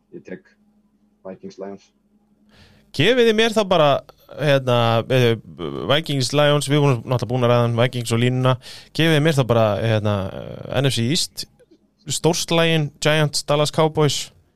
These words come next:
Speaker 2: Eh, þó ég hafi ekkert við leiki seinni glugganum að gera, þá held ég þetta bara geti verið þrjusu
Speaker 1: Viltu,
Speaker 2: fínt
Speaker 1: viltu
Speaker 2: að
Speaker 1: það skipta?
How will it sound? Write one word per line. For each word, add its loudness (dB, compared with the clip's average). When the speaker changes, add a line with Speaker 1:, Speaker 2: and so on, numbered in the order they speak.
Speaker 2:
Eh, 0
þó -4
ég 2
hafi 4
ekkert -4
við 4
leiki 0
seinni -2
glugganum -4
að -8
gera, -2
þá 2
held -2
ég -2
þetta -8
bara -4
geti -4
verið -2
þrjusu 0
Speaker 1:
Viltu, 0
Speaker 2:
fínt 2
Speaker 1:
viltu -2
Speaker 2:
að 4
Speaker 1:
það -2
skipta? -2